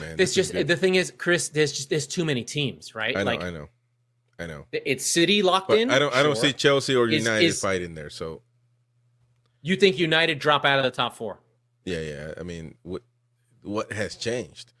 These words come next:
Speaker 1: I mean, okay, Mount.
Speaker 2: Okay.
Speaker 1: Uh, if
Speaker 2: Mason
Speaker 1: you're on the
Speaker 2: Mount's
Speaker 1: Mount,
Speaker 2: not enough for
Speaker 1: if,
Speaker 2: you?
Speaker 1: if, if you're on the Mount bandwagon, I mean, that's fine. But
Speaker 2: Okay.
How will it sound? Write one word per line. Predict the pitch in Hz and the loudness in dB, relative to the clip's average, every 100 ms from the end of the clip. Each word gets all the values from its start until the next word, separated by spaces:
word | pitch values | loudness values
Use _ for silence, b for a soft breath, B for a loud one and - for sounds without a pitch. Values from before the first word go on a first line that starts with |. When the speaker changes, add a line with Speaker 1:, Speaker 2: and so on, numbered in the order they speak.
| _ _ | _ _
Speaker 1:
I | 107 | -10
mean, | 92 87 - 76 - - | -8 -8 -12 -20 -10 -4
okay, | 113 92 | -4 -4
Mount. | 92 110 110 107 | -2 0 0 0
Speaker 2:
Okay. | 92 131 | 0 0
Speaker 1:
Uh, | 196 | -2
if | 98 113 | -4 2
Speaker 2:
Mason | |
Speaker 1:
you're | 151 165 | 2 2
on | |
the | 147 | 2
Speaker 2:
Mount's | 156 | 2
Speaker 1:
Mount, | 139 143 | 2 2
Speaker 2:
not | 151 | 0
enough | 151 180 | 0 0
for | - | 0
Speaker 1:
if, | |
Speaker 2:
you? | 196 | 2
Speaker 1:
if, | 160 123 b b | 0 -2 b b
if | 107 143 | -6 0
you're | 160 | 2
on | 131 | 2
the | |
Mount | 113 120 113 | 2 2 2
bandwagon, | 110 110 104 98 95 92 95 | 2 2 4 2 2 0 -2
I | 104 | -2
mean, | 101 98 98 | -4 -4 -2
that's | 104 - | -2 -4
fine. | - 82 85 85 | -8 -8 -8 -8
But | 85 139 | -8 -2
Speaker 2:
Okay. | 156 147 147 | 0 4 2